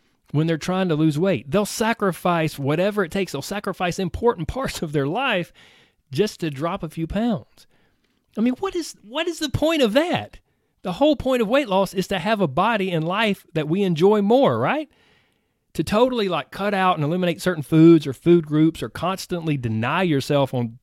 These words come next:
special occasions, it's like un-, unplugging from life. It's not necessary, and it's not mentally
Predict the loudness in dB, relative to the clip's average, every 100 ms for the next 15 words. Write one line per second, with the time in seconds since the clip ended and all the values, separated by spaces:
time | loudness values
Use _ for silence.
0 | -16 -10 -6 -4 -4 -4 -2 -2 -2 -4
1 | -6 _ _ _ _ _ -10 -8 -6 -4
2 | -6 -6 -6 -6 -4 -2 -2 -2 -4 -4
3 | -2 -2 -4 -6 -12 -20 _ _ _ _
4 | _ -18 -6 -2 -2 0 2 2 -2 -4
5 | -4 -6 -8 -18 -20 _ _ -10 -10 -8
6 | -6 0 0 0 -2 -4 -6